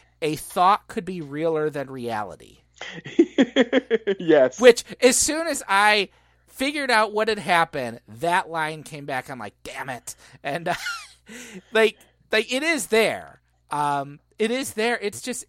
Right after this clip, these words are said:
Speaker 1: was presented, like, there was no he does not hold your hand at the ending. He does not give the sixth sense, "Let's replay
Speaker 2: No.
Speaker 1: everything." And I'm glad he doesn't. Um,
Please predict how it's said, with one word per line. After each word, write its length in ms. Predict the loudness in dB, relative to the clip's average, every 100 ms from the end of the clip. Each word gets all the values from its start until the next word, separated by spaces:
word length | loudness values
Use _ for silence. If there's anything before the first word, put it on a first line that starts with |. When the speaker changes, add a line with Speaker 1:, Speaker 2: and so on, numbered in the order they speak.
| -14
Speaker 1:
was 160 | -14
presented, 540 | -10 -10 -4 -4 -4 -6
like, 160 | -4
there 120 | -2
was 240 | -2 -4 -8
no 540 | -4 0 0 -2 -4 -12 _ _ _ _
he 140 | -8 -4
does 240 | -2 -2
not 240 | 0 -2 -2
hold 300 | -4 -6 -6
your 120 | -10
hand 380 | -10 -10 -10 -12
at 140 | -16
the 160 | -14 -14
ending. 260 | -14 -20 -20
He 120 | -18
does 240 | -14 -14
not 340 | -8 -6 -6 -8
give 180 | -14 -14
the 80 |
sixth 360 | -16 -14 -14 -14
sense, 600 | -10 -10 -10 -14 -18 -20 _ _ -20
"Let's 260 | -10 -8 -8
replay 140 | -2
Speaker 2:
No. 220 | 4 4 4
Speaker 1:
everything." 720 | -2 -8 -10 -10 -12 -12 -8
And 160 | -8 -8 _
I'm 220 | 0 0
glad 400 | -4 -10 -8 -8
he 160 | -10 -18
doesn't. 680 | -8 -8 -8 -12 -20 -20 -20 -20 _ _ _
Um, 480 | -8 -4 -4 -6 -10